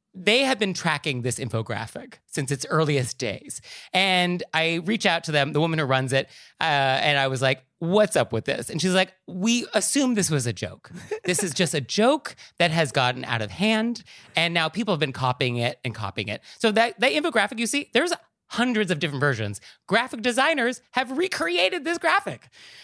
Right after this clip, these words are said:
And it's on, like, stock photography websites. It's all over YouTube. I mean, it's really bonkers, like, how far this has spread. And the woman from Etiquettepedia, she says that she first noticed this in around two thousand ten.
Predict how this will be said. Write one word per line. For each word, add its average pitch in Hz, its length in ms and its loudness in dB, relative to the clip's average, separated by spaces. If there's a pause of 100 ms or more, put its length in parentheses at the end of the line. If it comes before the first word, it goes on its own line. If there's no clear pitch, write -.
(140)
And 208 160 4
it's 202 160 0
on, 170 240 4
like, 139 320 0
stock 135 400 2 (180)
photography 269 520 0
websites. 226 880 2
It's 190 160 0
all 226 260 4
over 180 480 2 (260)
YouTube. 262 720 0
I 190 60 4
mean, 190 160 2
it's 185 140 -4
really 190 420 2
bonkers, 117 560 -4
like, 135 160 0
how 135 200 -2
far 113 220 -2
this 101 200 -10
has 113 120 -10
spread. - 320 -10 (400)
And 190 420 2
the 196 280 4
woman 214 420 2
from 170 320 2 (140)
Etiquettepedia, 160 680 2
she 214 320 -4
says 151 360 2
that - 260 -4 (160)
she 269 240 -2
first 214 340 0
noticed 170 300 0
this 156 220 -2
in 147 100 -4
around 127 300 -2
two 131 100 -4
thousand 101 380 -6
ten. - 320 -14